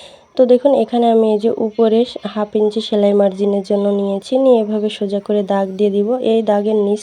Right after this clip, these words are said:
থেকে এখন আমি টোটাল লম্বা নিব সাড়ে চোদ্দো ইঞ্চি, আরও হাফ ইঞ্চি নেব সেলাইয়ের জন্য। তো আমার সাইডে আছে বন্ধ পাশ, আম-, আমার অপোজিট সাইডে আছে খোলা পাশ। তো এভাবে করে দাগ দুটি এভাবে সোজা করে নিব। তো নেওয়ার পরে দেখুন আমার এই যে এই সাইড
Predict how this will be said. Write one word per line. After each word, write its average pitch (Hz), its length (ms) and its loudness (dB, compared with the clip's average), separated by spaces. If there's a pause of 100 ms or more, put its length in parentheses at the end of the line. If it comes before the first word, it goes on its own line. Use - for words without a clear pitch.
(120)
থেকে 208 260 -6 (580)
এখন 220 280 0
আমি 208 160 2
টোটাল 208 340 -2
লম্বা 202 360 -2
নিব 202 240 -4
সাড়ে 196 340 -4
চোদ্দো 196 420 -6
ইঞ্চি, 202 400 -2
আরও 214 300 0
হাফ 202 260 -6
ইঞ্চি 202 280 -6
নেব 202 240 -4
সেলাইয়ের 196 540 -2
জন্য। 185 340 -4 (540)
তো - 60 0
আমার 226 380 2
সাইডে 220 380 2
আছে 208 280 2
বন্ধ 196 340 -2
পাশ, 226 280 -2
আম-, 196 280 -2 (180)
আমার 190 360 -2
অপোজিট 202 520 -4
সাইডে 196 380 -2
আছে 196 260 -6
খোলা 202 300 -4
পাশ। 185 240 -4 (540)
তো - 80 0
এভাবে 233 300 2
করে 226 220 0
দাগ 202 260 0
দুটি 202 300 -4
এভাবে 202 320 -2
সোজা 196 380 -4
করে 202 280 -4
নিব। 196 220 -2 (800)
তো 240 100 2
নেওয়ার 233 300 4
পরে 226 240 0
দেখুন 214 320 0
আমার 202 360 0
এই 202 200 -2
যে 196 160 -6
এই 208 240 0
সাইড 220 300 -2